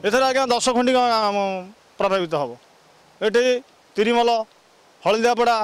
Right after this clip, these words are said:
ଅଁଳାଯୋଡ଼ି, ଅ, ଅଣ୍ଡା, ବାଜପୁର, ସର୍ଦ୍ଧାପୁର, ଷଢ଼େଇଗଡ଼, ଏବଂ ଏପଟେ ଯାଇକିରି ଆମର କୋଉଠି ରହିଲା ନା, ଉଁ,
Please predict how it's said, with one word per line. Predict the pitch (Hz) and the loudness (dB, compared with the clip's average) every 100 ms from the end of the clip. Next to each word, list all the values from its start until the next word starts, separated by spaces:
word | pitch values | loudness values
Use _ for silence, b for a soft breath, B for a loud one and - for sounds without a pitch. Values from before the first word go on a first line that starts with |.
| 214 _ _ _ _ | -6 _ _ _ _
ଅଁଳାଯୋଡ଼ି, | 170 214 240 247 247 226 208 _ _ _ _ - | -2 0 2 0 0 -2 -8 _ _ _ _ -10
ଅ, | 190 190 185 185 185 208 | -4 -2 0 0 0 0
ଅଣ୍ଡା, | 226 247 226 196 - | 0 0 0 -4 -8
ବାଜପୁର, | 170 202 226 220 247 220 196 _ | -4 0 0 0 0 -2 -6 _
ସର୍ଦ୍ଧାପୁର, | - 190 202 240 220 247 240 196 - _ - | -6 -2 0 0 0 -2 -4 -6 -14 _ -8
ଷଢ଼େଇଗଡ଼, | 190 202 240 240 247 226 175 _ _ _ _ | -2 0 2 2 2 0 -4 _ _ _ _
ଏବଂ | 185 214 254 254 _ _ _ _ _ _ _ _ | -2 -2 -2 -6 _ _ _ _ _ _ _ _
ଏପଟେ | 185 190 240 | -6 -2 0
ଯାଇକିରି | 233 240 247 | 0 0 0
ଆମର | 233 240 240 | 0 0 0
କୋଉଠି | 240 240 | 0 2
ରହିଲା | 240 240 247 | 2 2 0
ନା, | 233 226 214 190 - _ _ | 0 0 0 -4 -10 _ _
ଉଁ, | 190 190 185 185 180 180 180 170 175 165 165 | -12 -8 -6 -6 -4 -4 -4 -4 -6 -6 -8